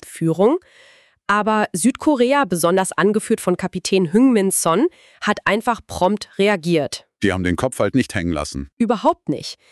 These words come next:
Speaker 1: Die Wende kam dann erstaunlich schnell. Tore von Hwang In-byom in der siebenundsechzigsten Minute und Oh Hui-Yin Gü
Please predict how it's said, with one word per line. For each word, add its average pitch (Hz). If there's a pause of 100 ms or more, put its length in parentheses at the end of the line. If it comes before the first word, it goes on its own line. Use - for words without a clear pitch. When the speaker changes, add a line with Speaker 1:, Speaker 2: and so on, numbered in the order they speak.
(260)
Speaker 1:
Die 196
Wende 269
kam 226
dann 226
erstaunlich 190
schnell. 185 (560)
Tore 262
von 196
Hwang 262
In-byom 214 (400)
in 202
der 190
siebenundsechzigsten 214
Minute 262
und 220 (100)
Oh 262
Hui-Yin 214
Gü 190